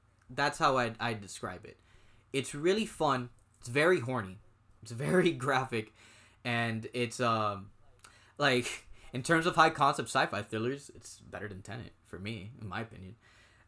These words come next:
Uh, but it's, it's also, it's also packed in with a story that, while it doesn't, you know,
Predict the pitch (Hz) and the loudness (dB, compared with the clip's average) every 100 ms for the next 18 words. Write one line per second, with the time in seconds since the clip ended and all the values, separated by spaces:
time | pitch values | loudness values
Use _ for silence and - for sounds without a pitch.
0 | 117 120 117 113 - 143 135 127 - - | 0 2 2 0 2 4 4 2 -4 -6
1 | 131 - 147 143 147 135 120 - - - | -4 0 0 4 4 4 2 -6 -20 0
2 | 202 202 285 330 302 240 196 - _ - | 2 8 8 8 8 8 8 0 _ -20
3 | - - _ _ _ - 185 170 160 165 | -20 -20 _ _ _ 4 6 6 2 0
4 | 147 113 - - 151 160 175 147 127 113 | 0 -2 -2 2 6 6 6 4 4 4
5 | - - - 143 160 160 151 180 208 226 | 0 -16 -8 4 6 6 6 4 4 2
6 | - 156 147 139 | 0 -2 0 0